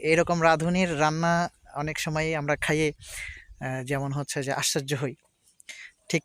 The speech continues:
তেমনই গাছ যে মাটি থেকে খাবার খায়, আহ, এই মাটি থেকে তো এমনি একটা নরমাল গাছ দিলে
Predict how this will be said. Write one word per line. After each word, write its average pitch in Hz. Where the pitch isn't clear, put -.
তেমনই 170
গাছ 156
যে 170
মাটি 165
থেকে 165
খাবার 175
খায়, 131
আহ, 131
এই 143
মাটি 160
থেকে 175
তো 196
এমনি 175
একটা 180
নরমাল 170
গাছ 175
দিলে 180